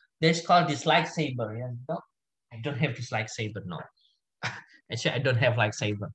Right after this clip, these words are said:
yeah. But this lightsaber, yeah, uh, Luke Skywalker usually use this green lightsaber. This is mini,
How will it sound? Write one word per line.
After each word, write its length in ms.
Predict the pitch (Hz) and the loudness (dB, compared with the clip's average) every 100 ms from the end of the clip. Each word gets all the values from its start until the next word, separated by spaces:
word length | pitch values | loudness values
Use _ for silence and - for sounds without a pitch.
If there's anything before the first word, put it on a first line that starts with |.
| - | -8
yeah. 100 | 120 - _ - - - - - - | -8 -8 _ -10 -4 -2 -4 -14 -2
But 100 | 147 | 2
this 160 | 156 | 4
lightsaber, 720 | 156 160 156 165 151 147 151 143 123 | 4 2 4 2 4 4 4 2 -4
yeah, 160 | 120 131 - - - | -8 -8 -12 -16 -14
uh, 220 | 87 73 - - _ - - _ _ 160 | -12 -10 -12 -14 _ -20 -20 _ _ 0
Luke 160 | 165 | 0
Skywalker 720 | - 151 160 151 151 151 170 156 | 0 4 8 10 8 6 4 6
usually 380 | 143 123 147 135 | 4 0 -2 0
use 240 | 139 147 127 | -2 -4 -2
this 280 | 123 - - | -4 -4 -4
green 260 | 147 139 123 | -2 0 0
lightsaber. 600 | 117 113 120 110 110 - _ _ _ _ 160 - - _ - - - _ _ _ - | 0 -2 -6 -6 -6 -10 _ _ _ _ -20 -20 -20 _ -8 -8 -10 _ _ _ -10
This 140 | 120 | -6
is 180 | 147 - | -4 0
mini, 240 | 156 147 | 4 4